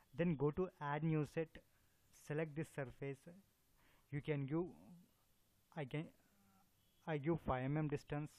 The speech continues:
reverse. Then I go to new set, add new set. I select this surface.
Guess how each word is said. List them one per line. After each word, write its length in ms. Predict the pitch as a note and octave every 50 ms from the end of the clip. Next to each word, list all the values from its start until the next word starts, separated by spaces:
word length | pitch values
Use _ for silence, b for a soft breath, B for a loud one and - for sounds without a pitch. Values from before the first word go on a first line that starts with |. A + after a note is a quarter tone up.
| - - - - _ _ _ _ _ _ _ _ _ _ b b b b b b b _ -
reverse. 300 | B2 B2+ B2+ C3+ E3 E3+ - - - - - - - - _ _ _ _ _ _ _ _ _ _ _ _ _ _ - _ _ _ _ _ _ _ _ _ _ _ _ _ _ _ _ _ _ _ _ _ _ _ _ _ -
Then 260 | A#2+ D3 D#3+ G3 E3+ - - _ b b b b b b b -
I 100 | C3 C3
go 180 | B2 A#2+ D3+ E3
to 140 | - F#3+ F3+
new 240 | E3 D#3 D#3 D#3 D3 -
set, 140 | - D3+ C#3+ - - F#3+
add 200 | D3 C3+ C#3 C#3
new 200 | D3 D3 D3 C#3+ B2+ -
set. 140 | - C3+ A#2+ - - - _ _ - - -
I 100 | C3+ B2+ -
select 300 | - C3+ D3 D#3+ D#3+ C#3
this 120 | D#3 D#3 - -
surface. 420 | C#3+ B2+ A2 - - B2+ B2 A#2